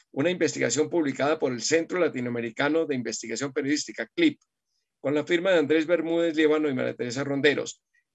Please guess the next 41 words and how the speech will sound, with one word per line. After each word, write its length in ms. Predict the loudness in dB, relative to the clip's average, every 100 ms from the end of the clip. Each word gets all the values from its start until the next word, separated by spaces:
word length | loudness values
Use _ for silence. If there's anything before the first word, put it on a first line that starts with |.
| -6
El, 340 | -4 -2 -2
los 220 | -2 -4 -4
que 60 |
están 320 | -2 0 0
siguiendo 680 | -2 0 4 6 6 4 4 0
la, 600 | -6 -4 -4 -2 -4 -8 _ -12
la 160 | -10
transmisión 340 | -6 -6 -4 0
de 80 | 0
los 100 | 2
Danieles 540 | 4 2 2 -4 _ _ _
por 160 | 2 2
escrito 440 | 2 0 0 0
podrán 300 | 0 0 2
ver 220 | 0 0 -6 _ -4
una 320 | -2 -2 -4
pequeña 360 | -4 -2 0
línea 300 | 0 2 2
donde 220 | 2 0 -4
la 100 | -4
manda, 420 | -2 -2 -4 -8 _ _ _ -4
le 80 |
manda 220 | -2 0 2
el 80 |
texto 300 | 2 2 0
a 40 | -4
través 220 | -4 0
de 60 | 0
un 60 |
inv-, 220 | 0 -2 -4
eh, 180 | -4 -4
un, 220 | -4 -4
de 100 | -2
un 80 | 0
enlace 440 | 0 0 -2 -6 -12 _ _
a 100 | 2
la 60 | 2
investigación 560 | 2 2 0 2 0
profunda 480 | 2 0 2 2 0
que 80 | -2
hicieron 480 | -4 -2 -2 -4